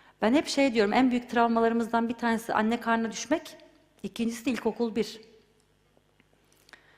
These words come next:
Yani ailenin kuzususun, bilmem nesisin, rahatsın, hiç bilmediğin bir yerde "Şuraya otur, buradan kalk,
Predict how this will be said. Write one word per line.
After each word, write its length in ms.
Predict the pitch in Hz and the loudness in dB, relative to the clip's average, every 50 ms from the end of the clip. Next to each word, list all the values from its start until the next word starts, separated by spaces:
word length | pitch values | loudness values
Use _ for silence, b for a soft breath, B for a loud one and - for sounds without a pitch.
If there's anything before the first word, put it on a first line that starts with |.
| b b b | b b b
Yani 440 | b 202 208 208 214 214 214 220 - - - - - | b 4 6 6 6 4 2 0 -2 -4 -10 -6 2
ailenin 480 | - 220 226 226 233 233 247 247 262 247 | 4 6 8 8 8 6 6 4 4 0
kuzususun, 800 | - - 269 247 226 254 262 254 - 294 294 302 - 240 226 | 0 -2 -2 -2 -2 -2 -6 -6 -6 -8 -8 -4 -2 -2 0
bilmem 420 | 214 226 233 240 240 240 247 247 247 | 0 2 2 4 4 6 6 6 4
nesisin, 480 | 262 262 - 285 262 - - 220 202 | 2 0 -2 -6 -8 -2 -2 -2 2
rahatsın, 520 | 208 220 - - 285 294 - - - 285 254 | 2 0 2 2 -2 -2 -2 -12 -8 -4 -4
hiç 200 | 247 - - - | -4 -4 -2 -4
bilmediğin 460 | 277 262 269 254 233 202 226 220 220 | -2 0 2 0 0 0 0 0 2
bir 40 | 220 | 2
yerde 180 | 220 220 220 | 2 2 2
"Şuraya 320 | 220 - - 254 277 269 240 | 0 -2 -2 2 4 4 4
otur, 440 | - - 185 - - 202 180 180 190 | 4 2 -2 -4 -6 -10 -8 -2 -2
buradan 380 | 254 269 254 269 233 214 196 | -2 0 4 4 4 4 2
kalk, 340 | - 190 185 180 180 - - | -2 -2 -2 -2 -2 -8 -18